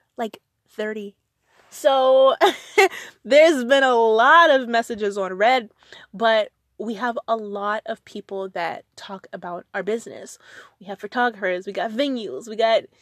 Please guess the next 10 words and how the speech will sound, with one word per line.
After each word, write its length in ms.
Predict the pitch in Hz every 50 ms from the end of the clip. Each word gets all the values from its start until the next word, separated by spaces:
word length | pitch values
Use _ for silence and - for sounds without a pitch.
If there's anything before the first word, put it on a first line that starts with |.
| _ _ _ _
community 600 | - - 320 302 311 349 370 381 392 359 349 339 320
people, 560 | - 302 285 285 240 269 247 226 202 196 196
right? 400 | 214 233 269 302 349 359 320 233
Like, 200 | 277 277 254 240
locals. 760 | 240 226 220 254 262 302 - 294 269 254 233 220 208 - -
We 120 | 240 240
have 280 | 233 269 262 254 233 -
so 360 | - - - - 285 294 330
many 220 | 339 349 349 349 339
people, 520 | - 330 330 339 - 233 196 185 -